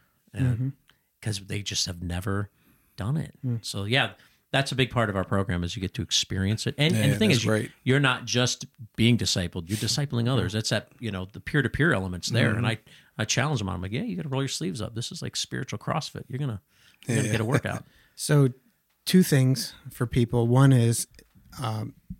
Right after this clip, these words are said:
Speaker 2: the C S Lewis Institute is not just in Chicago, but there's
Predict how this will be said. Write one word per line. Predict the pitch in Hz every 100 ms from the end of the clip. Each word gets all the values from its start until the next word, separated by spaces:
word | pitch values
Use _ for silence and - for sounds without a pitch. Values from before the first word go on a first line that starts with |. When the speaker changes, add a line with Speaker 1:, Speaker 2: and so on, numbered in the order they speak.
| -
Speaker 2:
the | 123
C | -
S | 147 -
Lewis | 143 127
Institute | 147 127 127 - 127 -
is | 113
not | 120 123 147 -
just | 117 - -
in | 110
Chicago, | - 113 113 104 110
but | 117 117 107
there's | 113 110 107